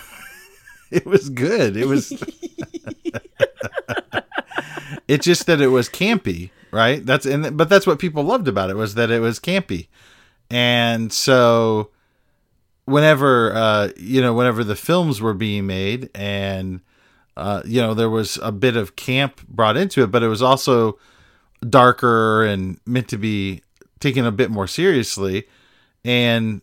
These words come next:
it worked in that transition, you know, in that translation of, of Batman. But, um, and then, of course, uh, Christopher Nolan took it even a step further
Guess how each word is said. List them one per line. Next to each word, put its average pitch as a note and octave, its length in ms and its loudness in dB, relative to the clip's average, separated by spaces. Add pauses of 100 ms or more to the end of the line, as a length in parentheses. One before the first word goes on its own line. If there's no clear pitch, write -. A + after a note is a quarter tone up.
it D3 200 -2
worked D3+ 480 4
in B2 160 2
that C3+ 240 2
transition, G#2 600 -4
you A#2+ 160 -2
know, G#2 140 0
in G2+ 80 -4
that A2 200 0
translation G2+ 760 -4
of, F2 320 -8
of F2 200 -10
Batman. F2+ 440 -10 (540)
But, A#2 220 2
um, G#2 500 -2
and C3+ 160 0
then, B2 220 0
of G#2+ 120 -6
course, - 380 -2 (240)
uh, G2 160 -6
Christopher G#2 360 -4
Nolan A2 380 -2
took - 220 -10
it G2 80 -6
even F2+ 180 -8
a F2+ 60 -10
step - 240 -10
further G2 640 -4